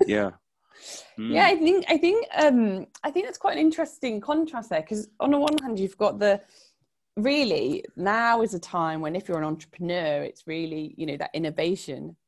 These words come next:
Speaker 2: time and that problem solving, you know, that's that,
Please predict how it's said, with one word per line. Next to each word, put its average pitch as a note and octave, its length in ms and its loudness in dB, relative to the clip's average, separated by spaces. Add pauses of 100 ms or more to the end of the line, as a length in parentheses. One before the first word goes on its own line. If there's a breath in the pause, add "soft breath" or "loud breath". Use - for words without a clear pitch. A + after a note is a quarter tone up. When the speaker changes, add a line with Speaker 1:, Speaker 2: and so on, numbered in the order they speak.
(360)
Speaker 2:
time C#3+ 540 -6
and D3 180 -10
that - 160 -12 (320)
problem D#3 640 -6
solving, D3 680 -8 (1000 soft breath)
you E3+ 100 4
know, D3+ 120 2
that's - 320 -2
that, D#3+ 240 2